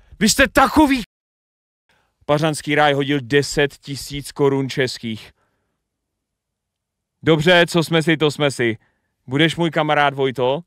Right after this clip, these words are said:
Jsem nějaký opuštěný a mám pocit, že mě už nikdo nemá rád. Přijedu a obejmeš mne? Lukáši, Lu-, je, Luka-, já moc dobře vím, kdo to poslal. Lukáši? Lu-,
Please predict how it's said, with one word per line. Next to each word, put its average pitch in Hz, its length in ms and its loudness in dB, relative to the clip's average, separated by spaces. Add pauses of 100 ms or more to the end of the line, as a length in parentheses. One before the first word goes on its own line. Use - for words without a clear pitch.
(220)
Jsem 151 200 -10
nějaký 160 340 -2
opuštěný 165 560 -6
a 143 60 -8
mám 160 220 -8
pocit, 151 280 -8
že 151 100 -6
mě 156 160 -6
už 151 120 -10
nikdo 143 260 -6
nemá 143 300 -2
rád. 127 280 -4 (340)
Přijedu 151 580 -2
a - 120 -4
obejmeš 151 560 -4
mne? 165 340 -8 (2250)
Lukáši, 110 800 -10 (100)
Lu-, 117 200 -12
je, 135 240 0
Luka-, 139 300 -4
já 139 280 0
moc 139 280 -8
dobře 131 260 -10
vím, 127 180 -6
kdo 123 160 -6
to 120 120 -6
poslal. 110 300 -12
Lukáši? 127 760 -4 (1700)
Lu-, 117 160 -12